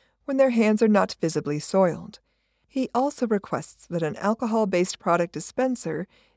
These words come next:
be installed near the anesthesia workstation. Janae mentions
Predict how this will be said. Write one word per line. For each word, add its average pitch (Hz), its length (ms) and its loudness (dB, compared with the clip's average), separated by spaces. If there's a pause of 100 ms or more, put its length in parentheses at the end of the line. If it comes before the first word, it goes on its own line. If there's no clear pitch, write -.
be 277 160 -2
installed 208 460 2
near 202 160 2
the 196 180 0
anesthesia 170 560 -2
workstation. - 800 -4 (500)
Janae 262 360 2
mentions 160 720 0